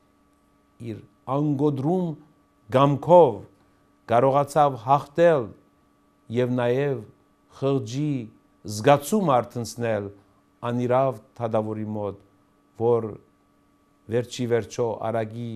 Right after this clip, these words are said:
մեջ ևս մենք կգարթանք, երբ կսե. «Եթե մարդոց մեջ չեմ ամաչնար,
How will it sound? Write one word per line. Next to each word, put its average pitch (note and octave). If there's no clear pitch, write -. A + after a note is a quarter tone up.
մեջ A#2+
ևս A2
մենք G#2+
կգարթանք, G#2+
երբ A2
կսե. G#2
«Եթե E3
մարդոց C#3+
մեջ B2+
չեմ D#3+
ամաչնար, A#2+